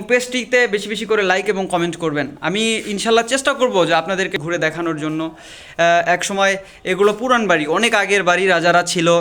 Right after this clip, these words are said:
এক সময়, এগুলো এখন জঙ্গল হয়ে গিয়েছে। কিন্তু এভাবে মানুষগুলো দিক বেদিক ছোটাছুটি না করে তারা এভাবে এসে যে এগুলো সব জঙ্গল হয়ে গেছে,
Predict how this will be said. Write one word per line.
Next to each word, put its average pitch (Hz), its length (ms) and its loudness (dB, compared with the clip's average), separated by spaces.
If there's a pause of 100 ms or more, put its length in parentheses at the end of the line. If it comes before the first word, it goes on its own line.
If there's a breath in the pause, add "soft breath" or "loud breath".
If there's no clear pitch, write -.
এক 160 160 -6
সময়, 165 320 0
এগুলো 170 260 0
এখন 185 260 0
জঙ্গল 175 320 2
হয়ে 185 180 0
গিয়েছে। 175 400 -4 (380 loud breath)
কিন্তু 185 280 0 (340)
এভাবে 202 400 2
মানুষগুলো 196 600 2
দিক 175 220 -6
বেদিক 190 320 -4
ছোটাছুটি 190 440 -10
না 180 180 2
করে 180 240 -4
তারা 180 280 2
এভাবে 180 400 -2
এসে 170 260 -4
যে 160 100 -8
এগুলো 170 320 -4
সব 175 220 -6
জঙ্গল 160 320 -2
হয়ে 151 180 -4
গেছে, 139 220 -10